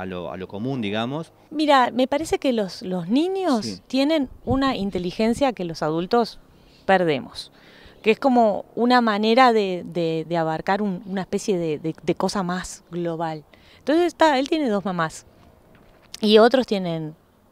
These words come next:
Speaker 2: un padre y una madre y otros tienen dos padres y, y bueno, y como conocemos, tenemos un entorno muy de, de parejas y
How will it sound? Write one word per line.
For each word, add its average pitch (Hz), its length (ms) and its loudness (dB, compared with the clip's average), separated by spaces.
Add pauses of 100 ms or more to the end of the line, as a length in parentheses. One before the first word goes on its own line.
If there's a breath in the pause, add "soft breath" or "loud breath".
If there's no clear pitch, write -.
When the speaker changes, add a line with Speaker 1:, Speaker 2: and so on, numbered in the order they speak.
(280)
Speaker 2:
un 180 140 -6
padre 185 300 2
y 185 40 -2
una 202 160 0
madre 254 540 4
y 196 160 -2
otros 175 260 -4
tienen 165 460 -6 (500 soft breath)
dos 175 100 -8
padres 247 720 2 (140)
y, 180 320 -4
y 208 80 0
bueno, 165 400 -2
y 220 160 -2
como 240 260 2
conocemos, 247 560 2
tenemos 226 360 -2
un 240 80 -2
entorno 226 420 0
muy 226 320 2 (420 soft breath)
de, 165 320 -2
de 160 140 0
parejas 208 560 -2
y 180 140 -4